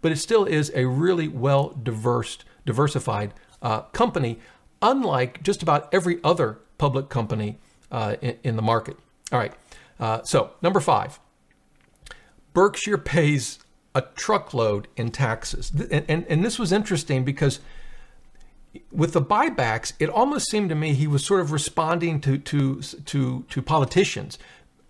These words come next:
many of whom are, are, are Democrats, not all of them. Many of them are Democrats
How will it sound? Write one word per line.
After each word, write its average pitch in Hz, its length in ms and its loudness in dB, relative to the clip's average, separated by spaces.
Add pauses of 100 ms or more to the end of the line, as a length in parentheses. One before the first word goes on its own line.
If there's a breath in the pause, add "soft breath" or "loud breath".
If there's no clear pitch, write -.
(120)
many 180 260 4
of 254 160 2
whom 190 260 2
are, 127 320 0 (120)
are, 123 340 0
are 120 80 0
Democrats, 139 580 0
not 135 160 2
all 202 220 4
of 104 120 -2
them. 110 200 -2
Many 180 160 2
of 208 100 2
them 180 140 -2
are 160 40 -2
Democrats 139 680 0